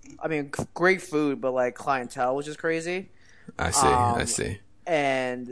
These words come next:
Speaker 1: it's, like, these really old Russian guys who are taking their girlfriends out that night,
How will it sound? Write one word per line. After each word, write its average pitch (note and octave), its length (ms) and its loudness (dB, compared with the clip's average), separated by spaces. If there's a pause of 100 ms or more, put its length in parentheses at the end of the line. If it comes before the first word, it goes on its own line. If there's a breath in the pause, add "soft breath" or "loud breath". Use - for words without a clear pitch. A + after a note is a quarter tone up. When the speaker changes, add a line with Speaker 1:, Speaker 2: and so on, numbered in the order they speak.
Speaker 1:
it's, D3 140 -8
like, B2+ 180 -6
these C3 200 -10
really C#3+ 280 0 (200)
old C3+ 580 2 (320)
Russian C#3 560 -4
guys B2 600 2 (200)
who D3+ 100 -2
are B2+ 40 -2
taking C#3 340 -4
their A#2+ 100 -2
girlfriends C3 600 -4
out C#3+ 180 4
that D3 180 2
night, D#3 260 -2